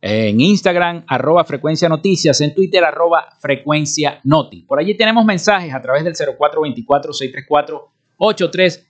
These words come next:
cero seis. Nuestra productora, la licenciada Joanna Barbosa, con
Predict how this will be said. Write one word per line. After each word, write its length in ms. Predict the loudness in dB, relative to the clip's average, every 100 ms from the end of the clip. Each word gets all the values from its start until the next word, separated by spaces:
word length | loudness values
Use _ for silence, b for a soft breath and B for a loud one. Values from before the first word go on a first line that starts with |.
| _
cero 280 | 0 2 2
seis. 440 | 2 0 0 -2
Nuestra 480 | -2 0 0 -2 -2
productora, 800 | 0 0 -2 0 0 2 -2 _ _ -6
la 120 | -4
licenciada 480 | 0 0 2 2 2
Joanna 360 | 0 0 2
Barbosa, 520 | 2 2 2 0 -4 -4
con 340 | -6 -6 -10